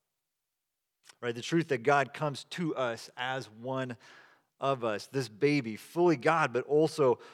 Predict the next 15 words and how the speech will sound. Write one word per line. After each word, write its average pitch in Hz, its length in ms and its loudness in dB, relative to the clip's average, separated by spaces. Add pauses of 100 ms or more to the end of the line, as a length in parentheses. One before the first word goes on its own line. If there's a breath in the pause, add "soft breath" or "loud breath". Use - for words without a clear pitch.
fully 175 500 6
human, 139 560 -4
living 170 500 0
a 143 140 -4
life 127 680 -4 (1200 soft breath)
of 95 260 -14
birth 151 520 -4
and 113 340 -10
growth 131 720 0
and 120 200 -12
development, 120 720 -4 (1500)
and 110 100 -10
ultimately 143 540 -8
of 101 180 -14
death, 113 280 -8